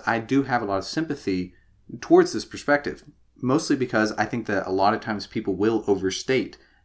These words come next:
the degree of dependence between the Gospels. For example, the story of the leper, there was a conversation there.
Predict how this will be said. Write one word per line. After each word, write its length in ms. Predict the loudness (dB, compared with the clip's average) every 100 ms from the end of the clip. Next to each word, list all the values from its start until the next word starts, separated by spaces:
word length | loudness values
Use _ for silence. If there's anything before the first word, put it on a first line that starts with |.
| -2
the 300 | 2 4 4
degree 260 | 0 2
of 100 | 2
dependence 420 | -2 -8 -8 -8
between 400 | -10 -12 -8 -8
the 80 | -6
Gospels. 460 | -2 -2 -2 -16 -20 _ _ -6
For 120 | -4
example, 380 | -2 -2 -2 -4
the 100 | -6
story 360 | -2 2 4
of 160 | 2 0
the 320 | -4 -4 -8
leper, 560 | -4 -2 -2 -2 -4 -10 _ -2
there 140 | 2
was 120 | 2
a 40 | 0
conversation 680 | -2 -2 -2 0 -2 -2 -8
there. 300 | -8 -14